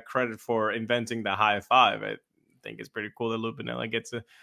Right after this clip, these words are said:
uh, should get recognition for, for being that way. But uh, you know, you talk about the, the Mariners, the one sixteen, you talk about the ring with, with the Reds. I think it's also pretty cool that a guy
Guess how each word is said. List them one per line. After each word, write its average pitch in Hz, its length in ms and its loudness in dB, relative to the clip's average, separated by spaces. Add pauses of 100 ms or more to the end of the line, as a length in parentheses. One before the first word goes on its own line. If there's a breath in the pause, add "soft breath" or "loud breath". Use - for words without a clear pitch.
(140 soft breath)
uh, 120 380 4
should 165 320 2
get 123 160 2
recognition 117 640 0
for, 113 480 -4
for 117 100 -6
being 143 300 -4
that 113 160 0
way. 110 240 0
But 117 220 2 (600)
uh, 160 120 -4 (160)
you 190 160 0
know, 170 120 4
you 160 180 -2
talk 180 300 0
about 160 280 0
the, 120 300 4
the 110 80 -2
Mariners, 117 560 0
the 104 80 -4
one 110 260 -4
sixteen, 107 500 -8
you 104 60 -6
talk 110 180 -8
about 113 160 -6
the 104 100 -8
ring 110 260 -6
with, 104 280 -8 (180)
with 107 180 -6
the 107 100 -8
Reds. 107 640 0 (320)
I 117 80 0
think 143 200 2
it's 131 120 2
also 120 200 2
pretty 110 320 0
cool 107 240 4
that 101 340 4 (300)
a 110 140 -2
guy 104 540 4